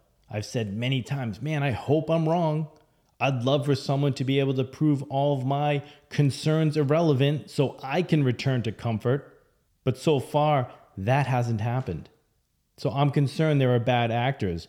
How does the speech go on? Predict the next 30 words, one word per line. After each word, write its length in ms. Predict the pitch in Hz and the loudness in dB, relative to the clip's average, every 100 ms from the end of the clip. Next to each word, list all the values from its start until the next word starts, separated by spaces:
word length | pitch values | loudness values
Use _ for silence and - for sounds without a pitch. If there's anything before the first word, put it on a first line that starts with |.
| - - | -14 -4
that 100 | 113 | -2
are 60 | 113 | -2
trying 300 | - 127 123 | 0 0 0
to 60 | |
ruin 320 | 107 127 139 | 2 2 2
our 140 | 139 131 | 2 -2
country, 500 | - 165 - 92 - _ _ _ _ - | 0 -2 0 -4 -4 _ _ _ _ -2
because 240 | 120 139 | 2 2
it's 140 | 139 - | 2 0
the 120 | 143 | 0
only 280 | 147 147 143 | 4 4 2
thing 220 | 151 139 | 2 0
standing 420 | - 131 131 131 | 0 -2 0 2
in 120 | 131 | 2
the 60 | 127 | 0
way 480 | 117 117 117 110 107 - _ 113 | 2 2 2 0 -2 -12 _ -4
of 100 | 113 | 0
a 80 | |
one 500 | 107 107 120 120 117 | 0 0 0 2 0
world 460 | 104 110 110 104 95 - _ | 0 2 2 0 -4 -12 _
authoritarian 800 | 110 - 113 107 101 113 101 98 | -10 -2 -2 0 -2 -4 -2 -2
government. 500 | 95 98 82 90 85 - _ _ _ _ _ _ _ - | -4 -6 -6 -8 -10 -14 _ _ _ _ _ _ _ 0
They 100 | 123 | 2
would 180 | 123 | 2
need 220 | 120 135 131 | 2 0 0
to 80 | |
destroy 520 | 123 117 - 127 123 117 | 0 -2 -2 0 2 2
the 140 | 113 | 0
American 480 | 113 113 110 104 95 | 0 0 -2 -2 -6
principles 640 | - 127 - 113 113 107 | -2 -2 0 -2 -2 -4